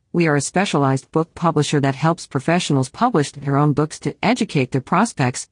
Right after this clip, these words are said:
grow their businesses, and leave a legacy. These charity books are how we help causes and these professionals at the same time." Leading Advisor Spotlights on Remarkable Financial Professionals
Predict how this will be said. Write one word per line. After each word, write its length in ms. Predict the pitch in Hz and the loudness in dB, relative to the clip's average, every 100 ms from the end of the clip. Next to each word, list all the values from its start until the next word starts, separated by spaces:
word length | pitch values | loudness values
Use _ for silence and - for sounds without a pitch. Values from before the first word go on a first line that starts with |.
| _ | _
grow 160 | 170 175 | -2 0
their 120 | 185 | 0
businesses, 680 | 165 226 233 143 - 117 - _ 139 | 2 0 2 -2 -2 -6 -8 _ -2
and 120 | 139 | 2
leave 200 | 139 160 | 2 2
a 60 | 151 | 2
legacy. 580 | 160 180 135 131 117 - _ _ _ _ - | 2 0 -2 -4 -6 -10 _ _ _ _ -2
These 200 | 160 156 | 0 0
charity 380 | - 202 220 165 | 0 2 2 2
books 320 | 165 175 - | 0 -2 -2
are 100 | 139 | -2
how 200 | 156 156 | 0 0
we 100 | 143 | 0
help 280 | 160 190 - | 0 -2 -2
causes 520 | 170 175 185 185 185 | -2 0 0 -2 0
and 160 | 147 | 0
these 220 | 151 180 - | 0 0 -2
professionals 720 | 151 165 190 - 143 139 143 | -4 -2 -2 0 -2 -2 -4
at 100 | 143 | -6
the 80 | |
same 320 | 131 151 156 175 | -4 0 0 0
time." 460 | 160 127 117 117 _ _ _ _ - | 0 0 -2 -4 _ _ _ _ -2
Leading 280 | 165 202 185 | 0 2 2
Advisor 540 | 139 147 147 147 131 | 2 2 2 0 -4
Spotlights 640 | - - 185 220 165 143 147 | -6 -2 -2 0 -2 0 2
on 120 | 143 | 2
Remarkable 540 | 139 156 220 156 139 | 4 2 0 0 -2
Financial 480 | 135 139 139 214 151 | -2 0 0 0 -2
Professionals 720 | 143 135 151 156 156 151 143 | -4 -2 -2 -2 0 0 -2